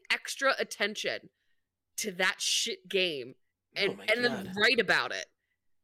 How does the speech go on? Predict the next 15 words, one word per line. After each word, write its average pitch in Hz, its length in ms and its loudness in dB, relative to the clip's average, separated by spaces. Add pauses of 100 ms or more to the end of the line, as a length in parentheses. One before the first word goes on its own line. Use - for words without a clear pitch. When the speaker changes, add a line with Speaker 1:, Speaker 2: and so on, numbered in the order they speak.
Speaker 1:
for - 260 -2 (100)
only 262 280 4
one 208 260 2
of 208 140 -2
them 180 180 -2
to 269 100 -10
get 185 220 -4
published. 165 560 -4
And 254 100 2
I 254 60 6
feel 277 320 0 (100)
so - 680 -2
<laughs> - 60 -18
bad - 400 -6 (1700)
that 294 160 4